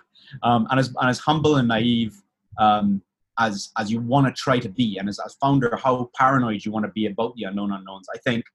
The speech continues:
you re-, you really just don't know them until, until you get far along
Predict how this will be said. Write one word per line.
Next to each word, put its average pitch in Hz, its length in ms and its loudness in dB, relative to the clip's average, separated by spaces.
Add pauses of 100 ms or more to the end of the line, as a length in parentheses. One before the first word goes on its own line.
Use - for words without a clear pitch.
(320)
you 123 100 -2
re-, 165 220 -2
you 131 100 -2
really 165 180 0
just - 200 -8
don't 117 180 0
know 117 160 2
them 101 120 -2
until, 101 360 -6 (220)
until 104 480 -4 (160)
you 113 120 -8
get 135 300 -2
far 107 300 0
along 107 360 -2